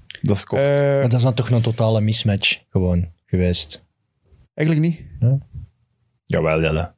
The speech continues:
Speaker 1: Anders blijft het toch langer
Speaker 2: Mismatch
Speaker 1: dan
Speaker 2: op vlak
Speaker 1: een half
Speaker 2: van
Speaker 1: jaar.
Speaker 2: wat?
Speaker 3: Ik weet het niet, maar omdat je zo rap
Speaker 1: Eh,
Speaker 3: vertrekt.
Speaker 1: leven?
Speaker 3: Als je daar graag waart, dan, dan, dan had je toch gewoon gebleven. Het was ook Premier League. Eh, ik denk dat, was McCarthy trainer, toch een grote naam. Een gast die u kan begeesteren.
Speaker 2: Ja, ik, ik had toen de keuze tussen, eh,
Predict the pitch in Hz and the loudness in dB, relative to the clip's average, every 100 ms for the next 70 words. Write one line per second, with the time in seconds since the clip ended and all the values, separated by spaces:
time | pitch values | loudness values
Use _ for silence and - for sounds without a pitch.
0 | - - - - 98 95 92 180 - - | -16 -18 -20 -4 0 2 2 0 -4 -6
1 | - 151 185 175 156 - 165 147 - 127 | -2 -2 0 -2 -2 -2 0 -2 0 0
2 | 143 156 - _ _ 117 135 175 233 240 | 0 -2 -8 _ _ -6 0 0 2 0
3 | 131 110 110 110 110 98 90 90 90 90 | 2 2 2 0 0 0 2 2 0 2
4 | 90 147 202 101 113 151 226 - _ _ | 0 0 0 2 2 0 -4 -8 _ _
5 | _ _ _ _ _ _ - 110 117 113 | _ _ _ _ _ _ -2 0 2 2
6 | 104 110 113 113 110 120 127 - 107 101 | 0 0 0 -2 0 0 0 0 0 0
7 | 98 98 98 - - 117 98 92 90 90 | 0 0 0 0 0 0 0 0 0 2
8 | 120 113 - 104 110 - 131 123 127 127 | 2 0 0 0 0 -2 0 2 2 0
9 | 135 135 107 104 104 120 110 110 104 117 | 0 0 0 2 0 0 0 2 0 0
10 | 110 110 120 120 135 147 160 143 143 151 | -2 0 0 0 0 0 -2 -2 0 2
11 | 160 139 117 - 104 104 104 104 101 110 | 0 -2 -4 -2 0 0 0 0 2 2
12 | 139 143 - - 104 110 107 113 101 107 | 2 0 -8 -6 0 2 2 0 0 2
13 | 101 107 104 127 170 165 151 156 165 156 | 2 0 0 0 2 0 -2 -4 -4 0
14 | 185 156 131 117 143 156 156 156 - 131 | 0 0 0 0 0 0 -2 -2 0 0
15 | 123 113 | 0 -4